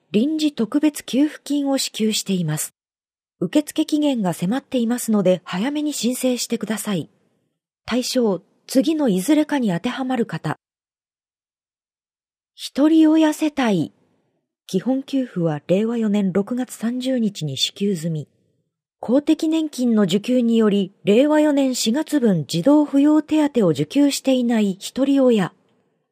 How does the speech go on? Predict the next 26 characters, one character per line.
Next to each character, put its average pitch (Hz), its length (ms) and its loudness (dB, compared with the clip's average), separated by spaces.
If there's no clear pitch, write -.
感 220 220 -4
染 320 240 -2
症 302 240 0
の 294 100 2
影 262 220 4
響 247 260 2
で 208 160 4
家 196 220 -10
計 302 240 -2
が 294 120 -2
急 269 220 -2
変 285 260 -4
し - 120 -6
た 226 120 -4
ひ - 160 -12
と 247 120 -4
り 240 160 -2
親。 180 320 0
な 247 160 -2
お、 202 140 0
収 240 260 -4
入 302 220 -2
制 294 240 0
限 180 280 -2
あ 185 80 -2
り。 160 180 -4